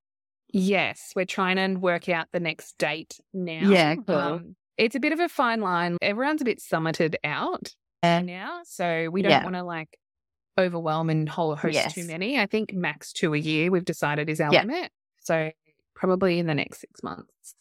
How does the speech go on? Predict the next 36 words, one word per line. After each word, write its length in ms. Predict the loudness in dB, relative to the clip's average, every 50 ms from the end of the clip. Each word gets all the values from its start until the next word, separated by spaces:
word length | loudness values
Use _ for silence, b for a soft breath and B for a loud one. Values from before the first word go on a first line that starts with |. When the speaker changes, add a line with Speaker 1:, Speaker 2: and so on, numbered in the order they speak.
| -16
Speaker 1:
leaning 340 | -12 -10 -10 -8 -6 -4 -2
Speaker 2:
Yeah, 320 | 2 4 4 6 6 4 4
Speaker 1:
to 60 | 2
Speaker 2:
awesome. 300 | 2 0 0 0 -2 -2
Speaker 1:
April-ish. 380 | -2 -4 -8 -10 -14 -16 -18 -16
Yeah. 380 | -16 -14 -12 -12 -12 -12 -14 -16 -20 _ _
Speaker 2:
Yeah, 440 | 2 4 6 8 8 8 8 6 2
'cause 200 | 2 0 0 2
Speaker 1:
Yeah. 40 | 2
Speaker 2:
you 40 | 4
had 120 | 4 4
a 60 | 4
really 220 | 4 4 4 4 4
great 260 | 2 2 0 0 -4 _ _ _ _ -6
turnout 480 | 0 2 4 6 8 8 8 6 4 0
for 80 | 0
the 100 | 2 4
last 260 | 6 6 4 4 4 4
one 300 | 4 6 6 6 4 2
and 160 | 0 -2 -4
some 160 | -8 -10 -4
great 240 | -2 0 0 0 -2
speakers, 680 | 0 2 4 4 4 4 4 4 6 4 2 0 -2 -2
and 180 | -2 -2 -4 -4 -10 _ _ _ _ _ _ _ 4
I 120 | 6 6
really 260 | 6 4 2 2 2
Speaker 1:
Yeah. 60 | 2 2
Speaker 2:
learned 180 | 2 2 0 -2
a 40 | -4
lot 120 | -4 -4 -4 _
from 160 | -4 -4 -2
it. 180 | -2 -4 -6 -4
So 140 | 0 2 2
I 260 | 4 2 2 0 0 2
know 160 | 2 2 0
it's 280 | -2 -4 -10 -16 -20